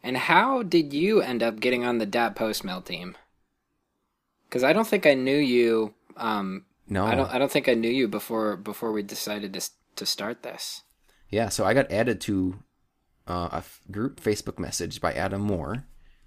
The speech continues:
Speaker 2: and it had Colin, Shaney, and John. And I'm like, "I don't know any of these guys."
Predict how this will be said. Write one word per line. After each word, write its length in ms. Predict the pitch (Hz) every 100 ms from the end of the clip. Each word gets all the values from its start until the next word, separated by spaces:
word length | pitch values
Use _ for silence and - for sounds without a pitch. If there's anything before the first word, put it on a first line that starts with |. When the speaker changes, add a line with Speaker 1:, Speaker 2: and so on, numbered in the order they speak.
| -
Speaker 2:
and 80 | 95
it 60 | 92
had 320 | 87 87 87 - - -
Colin, 600 | 113 120 127 131 151 143 _ _ _ _ _ _ -
Shaney, 540 | - 104 113 117 -
and 180 | 90 90
John. 600 | 87 78 85 - 101 101 -
And 80 | 104
I'm 80 |
like, 160 | 90 -
"I 40 | 110
don't 100 | 104
know 140 | 95
any 220 | 90 107
of 60 | 98
these 180 | 98 -
guys." 400 | - - -